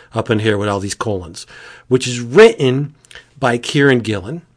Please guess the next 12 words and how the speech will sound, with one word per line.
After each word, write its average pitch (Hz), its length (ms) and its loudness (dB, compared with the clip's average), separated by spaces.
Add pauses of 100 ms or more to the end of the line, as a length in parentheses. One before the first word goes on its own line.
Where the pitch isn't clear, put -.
(1000)
illustrated 156 580 4
by 151 80 4
the 147 100 0
great 202 440 0
Kev 120 260 -4
Walker, 120 580 2 (640)
and 180 200 4
a 160 40 4
smidge 127 540 0 (100)
of 117 140 -6
Salvador 110 480 0
Larroca, 117 640 -2